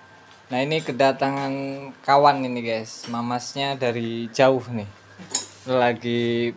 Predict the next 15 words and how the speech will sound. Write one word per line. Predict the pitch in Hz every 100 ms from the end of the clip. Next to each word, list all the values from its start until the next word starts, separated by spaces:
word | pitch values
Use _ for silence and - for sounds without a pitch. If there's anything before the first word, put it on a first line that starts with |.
| -
pegang | 120 120 117 113
H | 110 120 117
P | 131
tuh | 127 226 139
santai. | 123 120 120 120 113 113 - - - - - - _ - -
Ini | 151 170 165
saya | 156 165 139
kerjain | 139 131 139 151 156 151 147 - - - 139
motor | 139 139 - 147 147 143 -
Astrea | 147 - 143 139 139
ini | 151 175 160
nggak | 131 117
banyak | 123 127 143 131
waktunya | 123 - 123 127
karena | 131 143 156